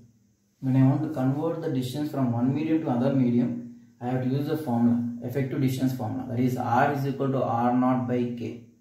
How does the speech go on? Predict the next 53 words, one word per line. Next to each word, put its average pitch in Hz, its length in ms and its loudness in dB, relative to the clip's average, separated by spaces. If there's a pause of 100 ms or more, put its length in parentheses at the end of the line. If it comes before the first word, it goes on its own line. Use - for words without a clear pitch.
(460)
or 123 100 0
R 131 440 2
naught 147 240 4
is 131 160 0
equal 139 280 0
to 120 300 -2
R 120 260 0
by 120 160 0
K. - 300 -2 (400)
That 123 80 -4
means 127 180 4
where 127 180 2
R 123 240 4
naught 151 160 4
is 143 180 -4
the, 123 380 0 (240)
in 131 120 0
the 120 60 0
air 135 280 0
medium. 120 360 2
If 120 80 -4
I 131 80 2
want 139 140 2
to - 80 -2
convert 143 460 0
this 139 160 -4
one 147 140 0
into 135 140 0
air 147 220 2
medium, 123 800 -2
the 123 80 -6
distance 139 400 -2
is 135 120 -4
this 117 180 -4
much. 117 180 -6 (1200)
If 127 60 -14
I 135 100 2
want 151 140 2
to 143 60 -2
convert 151 340 0
this, 139 120 -4
this 135 280 -6
thickness 160 380 -6
into 151 180 -2
air 147 300 6
medium, 127 500 0
then 131 200 2
the 131 60 4
distance 131 340 -4
must 139 220 -4
be 139 100 -2
this 117 200 -6
much. 117 200 -12